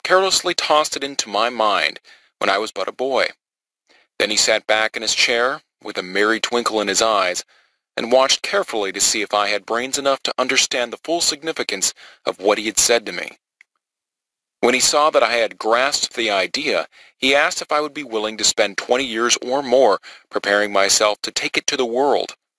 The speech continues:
to men and women who, without the secret, might go through life as failures. I said I would,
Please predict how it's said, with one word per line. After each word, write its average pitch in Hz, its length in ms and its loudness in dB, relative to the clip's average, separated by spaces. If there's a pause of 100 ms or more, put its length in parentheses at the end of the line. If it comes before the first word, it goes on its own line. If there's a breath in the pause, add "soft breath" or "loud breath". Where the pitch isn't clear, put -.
(180)
to 101 100 0
men 107 220 0
and 123 180 -8
women 127 240 -2
who, 123 340 -4 (240 loud breath)
without 98 300 2
the 113 80 -8
secret, 117 420 0 (400 soft breath)
might 131 220 0
go 143 180 -4
through 151 260 -10
life 95 280 2
as - 140 0
failures. 101 600 -4 (920)
I - 40 0
said 117 220 -2
I 135 120 4
would, 120 380 -2